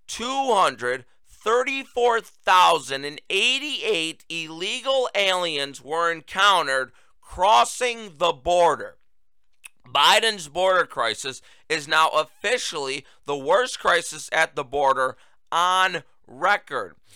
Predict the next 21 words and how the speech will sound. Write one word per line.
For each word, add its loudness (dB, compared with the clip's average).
That 2
occlu-, -4
includes -4
an 0
astounding 0
a 4
hundred 0
and -2
eight 2
thousand 2
five 0
hundred 0
and -8
fifty-five 0
illegal -4
aliens -2
not 0
from -2
the -4
Northern -2
Triangle 0